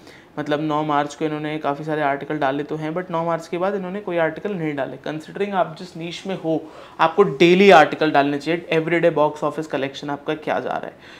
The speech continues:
क्योंकि डेली ये चीज़ें अपडेट होती हैं, लोग रेगुलरली सर्च करते हैं।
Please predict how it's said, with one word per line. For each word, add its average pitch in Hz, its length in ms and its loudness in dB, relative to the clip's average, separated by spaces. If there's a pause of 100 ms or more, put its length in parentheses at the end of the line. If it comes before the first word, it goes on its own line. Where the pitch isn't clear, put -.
(140)
क्योंकि 170 480 2
डेली 170 280 4
ये 180 80 6
चीज़ें 170 260 2
अपडेट 151 300 2
होती 143 220 -2
हैं, 175 80 -2
लोग 160 380 -2
रेगुलरली 156 600 2
सर्च 143 320 -4
करते - 300 -10
हैं। 147 100 -12